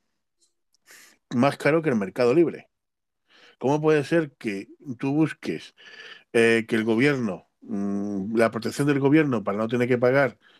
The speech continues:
tanto, y resulta de que lo privado te sale más barato que lo público? Pa' que veáis. A pesar, en lo público nada más existe una factura que es la discriminación horaria.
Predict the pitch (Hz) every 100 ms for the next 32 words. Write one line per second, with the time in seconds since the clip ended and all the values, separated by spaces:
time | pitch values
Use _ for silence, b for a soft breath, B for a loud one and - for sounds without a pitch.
0 | b b b _ - 151 135 147 175 _
1 | - 110 101 - 143 160 147 123 117 104
2 | 101 101 107 131 120 110 - 135 127 127
3 | 120 123 143 131 - 120 104 98 107 95
4 | 85 78 - - _ _ _ _ _ _
5 | _ _ _ _ _ _ _ _ _ _
6 | _ 113 107 104 107 95 78 - - _
7 | _ _ _ _ _ _ _ _ _ _
8 | _ _ _ _ _ _ - 113 117 110
9 | 147 170 139 120 120 120 113 151 170 165
10 | 175 170 139 139 147 131 151 - 135 117
11 | 110 - 143 151 139 123 123 123 120 -
12 | 110 104 101 101 113 101 87 80 67 -